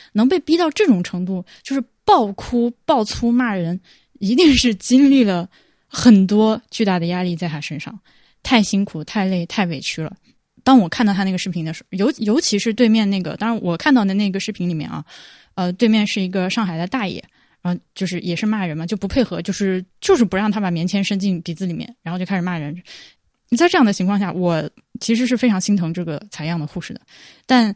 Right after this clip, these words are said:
呃，很不幸，我看到的这个，那条视频下面的评论都是说，“啊，就这样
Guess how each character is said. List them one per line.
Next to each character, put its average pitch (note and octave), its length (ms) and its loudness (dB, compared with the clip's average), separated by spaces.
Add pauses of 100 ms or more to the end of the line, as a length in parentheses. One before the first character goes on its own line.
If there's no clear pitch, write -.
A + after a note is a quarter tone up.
(440)
呃， F#3+ 180 2
很 G3 160 0
不 G3 120 0
幸， A3+ 200 4
我 F3 80 -2
看 G3 200 -2
到 F3+ 180 0
的 D#3+ 240 -4
这 - 220 -6
个， - 420 -10 (420)
那 A3+ 280 4
条 F3 160 -4
视 F3 120 -4
频 F#3 160 -4
下 G3+ 160 -4
面 F#3+ 140 -2
的 E3+ 80 -4
评 E3 260 -4
论 F#3+ 160 0
都 F#3 120 -6
是 F#3 100 -8
说 E3+ 280 -6 (320)
，“啊， A3 100 0
就 E4+ 200 2
这 F4 200 4
样 F#3 260 2